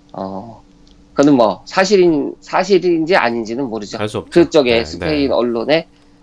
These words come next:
Speaker 1: 어떤, 그,
Speaker 2: 보도
Speaker 1: 기사였다, 보도였다.
Speaker 2: 네. 음.
Speaker 1: 예. 그 추측 기사였다, 그러니까 스페인 언론의 보도였다는 거
Speaker 2: 네.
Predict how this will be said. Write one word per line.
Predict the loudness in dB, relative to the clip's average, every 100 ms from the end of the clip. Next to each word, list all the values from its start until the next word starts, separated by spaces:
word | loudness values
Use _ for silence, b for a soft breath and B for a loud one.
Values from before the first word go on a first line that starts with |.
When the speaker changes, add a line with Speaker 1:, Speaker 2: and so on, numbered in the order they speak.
| _ -18
Speaker 1:
어떤, | -6 -6 -6 -14 _ _ _ _
그, | -18 -14 -14 -16 -20 _ -10
Speaker 2:
보도 | -8 -4 -2 -2 -2
Speaker 1:
기사였다, | 2 4 2 4 2 2
보도였다. | 2 4 2 2 -4 -6 -14
Speaker 2:
네. |
음. | -14 -14 -18 -18
Speaker 1:
예. | -16 -16 -18 _ _ _
그 | -20
추측 | -18 -14 -14
기사였다, | -10 -4 -4 -6 _
그러니까 | -2 -2 -6 -10 -10 _ _ _ -10
스페인 | -10 -6 2 4 6
언론의 | 4 4 2 0
보도였다는 | -2 -2 -2 -4 -6 -6 -6
거 | -6 -6
Speaker 2:
네. | -10 -10